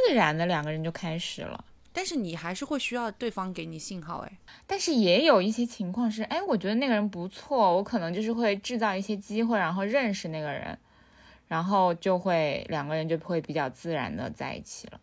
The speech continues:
Speaker 1: 我，我像我初恋就是，我就是，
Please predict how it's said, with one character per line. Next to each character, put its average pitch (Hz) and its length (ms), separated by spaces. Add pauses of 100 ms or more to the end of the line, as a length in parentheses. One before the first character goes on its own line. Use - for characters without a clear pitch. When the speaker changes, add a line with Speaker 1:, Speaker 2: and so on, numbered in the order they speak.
(140)
Speaker 1:
我， 214 220
我 214 100
像 359 180
我 226 80
初 277 300
恋 311 240
就 196 140
是， 180 320
我 160 180
就 185 100
是， 190 400